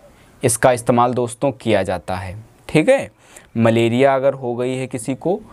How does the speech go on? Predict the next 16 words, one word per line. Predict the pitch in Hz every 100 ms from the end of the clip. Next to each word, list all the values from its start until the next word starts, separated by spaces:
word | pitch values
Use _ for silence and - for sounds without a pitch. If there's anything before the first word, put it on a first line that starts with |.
| - - -
तो | 165 -
इस | 156 151 -
सिरप | 143 143
का | - 135
इस्तेमाल | 120 131 120 127 143 -
एक | 131 123 120
बार | 123 135
ज़रूर | 113 113 120 127
करें | 135 131 127
दोस्तों, | 135 - 147 147
क्योंकि | - 123 117 139 156 -
इसका | 117 - - - 127 131 139
फ़ायदा | 131 - 110 104 104 98 110
बहुत | 107 104 110 107
अच्छा | 101 - - 110
है। | 110 113 120